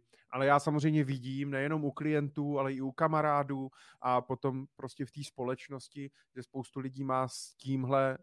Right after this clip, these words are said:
s tímhle jako obrovský, obrovský problém, jo? Takže, takže, eh,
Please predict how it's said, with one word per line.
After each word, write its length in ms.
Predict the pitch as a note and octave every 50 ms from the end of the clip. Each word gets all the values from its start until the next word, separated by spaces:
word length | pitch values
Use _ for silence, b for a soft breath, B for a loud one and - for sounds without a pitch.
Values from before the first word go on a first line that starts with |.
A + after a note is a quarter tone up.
| _ - A#2+ B2
s 120 | - -
tímhle 280 | - C#3 B2+ A#2+ C3 C3
jako 200 | B2+ - - B2+
obrovský, 840 | B2 A#2+ A#2+ B2+ B2+ A#2 - - - C3+ B2+ B2+ B2+ B2+ B2+ B2+ C3
obrovský 520 | B2+ B2 A#2+ C3 B2 - - - C#3+ C3+
problém, 480 | - C#3+ D3 C#3 B2+ A2 G2+ G2+ G2+ G#2+ - _ _ -
jo? 180 | - A2 B2+ C3+ _ b b b b b b _
Takže, 440 | C3 B2 A#2+ A2 A2+ A#2+ A2+ A2+ A#2+ - _ _ _ _ _ _ _ _
takže, 720 | - B2+ B2 B2 A#2 A2 A#2 A#2 A#2 A#2 A#2 A#2 A#2 A#2 A#2+ - -
eh, 380 | A#2 A2+ A2 A2 A2 A2 A2+